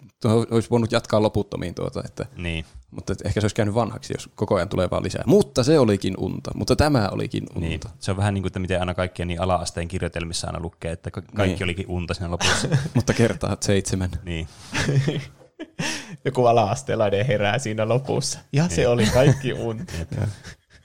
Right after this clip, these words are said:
Speaker 1: Tässä kyllä huomaa paljon uusia asioita. Yksi semmoinen asia, minkä mä huomasin eilen, oli, että siinä alussa oli jo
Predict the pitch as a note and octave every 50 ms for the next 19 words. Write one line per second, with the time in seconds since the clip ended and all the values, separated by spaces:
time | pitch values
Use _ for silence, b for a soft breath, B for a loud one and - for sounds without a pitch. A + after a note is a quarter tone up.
0 | _ - - _ B A3+ B B B B B B B _ _ _ _ _ _ _
1 | _ _ - - - G#2+ - C#3 C3 - A#2+ A2 A#2 A2+ G2+ - - b b b
2 | b b _ - _ - - B1 - A#2 C#3 C3 G#2+ F#2 F2+ F2 F2 F#2 - -
3 | _ - G#2 F#2+ F#2 F2 E2+ E2+ - _ E2+ G2 G#2+ G2+ F#2 G2+ G2+ - - F#2+
4 | G2 F#2+ F2+ - - C#3 D#3 - - G#2 F#2 G2 F#2+ F#2+ G2 F#2+ F#2+ G2+ G2 G2
5 | F#2+ F#2+ F#2+ F#2+ G2 G2+ G2 F#2+ G2 G#2 - A2+ A#2+ F#2+ - - - G1+ - b
6 | b b b b - G2+ G#2+ G2 F#2+ - G2+ G#2 G#2+ G#2 F2 A2+ A2 F#2+ F#2+ -
7 | - - - F2 F2+ E2+ -